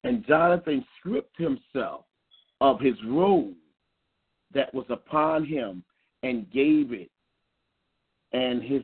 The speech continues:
garment, even to his sword, to his bow, and to his girdle.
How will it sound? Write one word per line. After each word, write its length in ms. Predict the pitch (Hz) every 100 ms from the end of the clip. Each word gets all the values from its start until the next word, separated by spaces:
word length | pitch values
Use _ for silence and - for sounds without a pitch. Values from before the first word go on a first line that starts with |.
| 101
garment, 500 | 139 147 147 123 95 - _ _ _ _ _ -
even 640 | 180 185 135 104 82 - _ -
to 120 | 143
his 140 | 131 139 107
sword, 400 | 156 127 92 78 - _ _ _ _ _ -
to 140 | 127
his 180 | 131 110 -
bow, 400 | 151 147 104 90 - _ _ _ _
and 100 | 107 -
to 160 | 135 120
his 140 | 113 92
girdle. 360 | 127 120 90